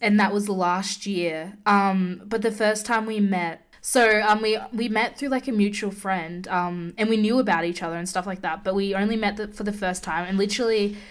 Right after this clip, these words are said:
the first time we met, we, it was with a couple of other girls, and we were playing We're Not Really Strangers.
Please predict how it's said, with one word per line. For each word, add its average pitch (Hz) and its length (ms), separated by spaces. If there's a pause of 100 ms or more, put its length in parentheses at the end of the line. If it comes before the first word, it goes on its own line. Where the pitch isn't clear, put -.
(260)
the 220 80
first 214 340
time 220 160
we 214 80
met, 180 400
we, 185 680
it 208 120
was 196 120
with 202 140
a 208 40
couple 208 260
of 202 80
other 185 180
girls, 170 340
and 190 100
we 180 100
were 180 40
playing 180 480
We're 185 140
Not 185 160
Really 175 180
Strangers. 170 840